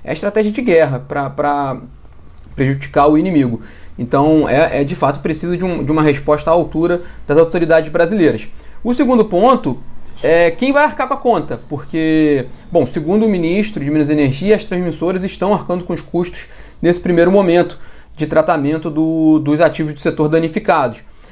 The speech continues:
Mas isso certamente vai ter, já tá tendo uma discussão sobre um tratamento regulatório, sobre como vai haver o repasse, o que que vai ser repassado com relação a esses, a esses custos, o que que é risco das transmissoras, o que que, o que que é algo de força maior que supera ali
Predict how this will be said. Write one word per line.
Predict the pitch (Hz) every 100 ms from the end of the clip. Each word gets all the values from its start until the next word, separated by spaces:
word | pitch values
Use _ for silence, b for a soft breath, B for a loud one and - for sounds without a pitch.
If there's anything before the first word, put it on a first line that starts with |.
| b
Mas | 165 165
isso | 175
certamente | 214 208 196 175 175
vai | 202
ter, | 202 160 202 160
já | 165
tá | 180 180
tendo | 165 160
uma | 156
discussão | 147 - 143 160 185 - -
sobre | - 175 180
um | 190
tratamento | 185 190 185 190
regulatório, | 190 196 202 185 170 190 196 B B B
sobre | 180 175
como | 190 208
vai | 202 202
haver | 160 160 220 185
o |
repasse, | 151 160 156 160 180 160
o |
que | 175
que | 208
vai | 180 175
ser | - 185
repassado | 180 160 139 151 165 165 127 B B
com | -
relação | 156 151 165
a | 165
esses, | 175 175 - - -
a | 143
esses | 156 170
custos, | - 160 139 - -
o | 139
que | -
que |
é | 156
risco | 120 185 -
das | 147 139
transmissoras, | 147 147 135 175 185
o |
que | 180
que, | 208 214 214 B B B -
o |
que | 139 180
que |
é | 175
algo | 175 185 185 -
de | 156
força | 170 165 196
maior | 175 170
que | 175
supera | - - 160 196 156
ali | 139 180